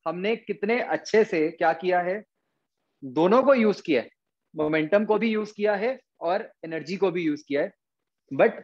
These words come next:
बिल्कुल specific durations में कर लिया जब दोनों काम कर रहे थे। तो आप, अगर आप सोचो तो क्या हुआ है, ये इससे टकराया और टकराने में क्या हुआ, Energy lose हो गई, ठीक है।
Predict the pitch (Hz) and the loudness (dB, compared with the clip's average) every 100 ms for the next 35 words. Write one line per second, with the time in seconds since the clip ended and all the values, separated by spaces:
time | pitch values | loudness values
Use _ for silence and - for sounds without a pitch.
0 | - 151 190 190 262 - - 202 240 233 | -12 2 2 4 0 0 -2 0 0 0
1 | 285 - 190 185 175 165 233 233 247 233 | -2 -4 -2 2 2 2 2 2 2 2
2 | 196 156 156 214 _ _ _ _ _ _ | 0 0 -2 -4 _ _ _ _ _ _
3 | _ _ - 139 151 180 190 196 180 - | _ _ -8 -4 0 0 -2 -2 -4 -4
4 | 131 113 101 104 _ - 175 180 - 180 | -6 -6 -10 -16 _ 0 0 0 -2 4
5 | 202 202 185 208 208 226 202 190 185 170 | 4 4 0 0 0 -2 2 2 2 0
6 | 220 - _ _ _ - 147 220 220 185 | -2 -8 _ _ _ -10 -4 -4 -6 -8
7 | - 226 226 214 175 185 233 - _ _ | -4 -4 -2 0 2 2 0 -6 _ _
8 | _ _ 170 190 190 180 202 214 214 214 | _ _ -8 -6 -2 -2 -2 -2 0 2
9 | 214 202 175 175 139 117 117 _ _ _ | 0 -2 -4 -6 -6 -8 -10 _ _ _
10 | _ _ _ _ _ _ _ _ _ _ | _ _ _ _ _ _ _ _ _ _
11 | _ 190 240 - | _ -2 0 -2